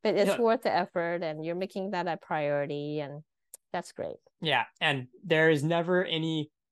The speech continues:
Speaker 2: guilt or shame if you're running late. <laughs> I'm just gonna say that from the get-go, because sometimes I know what it's like where you're running late and you're like, "Oh, I'm ten minutes late, I'm fifteen minutes late, whatever, and I'm coming to
Speaker 1: <sighs>
Speaker 2: the parking lot and I feel so guilty."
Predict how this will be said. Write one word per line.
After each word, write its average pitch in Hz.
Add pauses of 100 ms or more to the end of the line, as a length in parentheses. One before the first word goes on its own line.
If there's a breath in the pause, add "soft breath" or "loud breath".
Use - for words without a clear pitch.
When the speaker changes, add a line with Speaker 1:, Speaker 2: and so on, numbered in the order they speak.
(120)
Speaker 2:
guilt 170
or 160
shame 156
if 147
you're 156
running 143
late. 131
<laughs> -
I'm 208
just 226
gonna 220
say -
that 190
from 196
the 165
get-go, 165
because 165
sometimes 220
I 160
know 165
what 190
it's -
like 156 (420 loud breath)
where 165
you're 156
running 170
late 165
and 165
you're 160
like, 135
"Oh, 165 (340 soft breath)
I'm 139
ten 190
minutes 185
late, 185
I'm 160
fifteen 180
minutes 170
late, 170
whatever, 160
and 143
I'm 190
coming 165
to 151
Speaker 1:
<sighs> -
Speaker 2:
the 160
parking 165
lot 160
and 147
I 143
feel 160
so 165
guilty." 151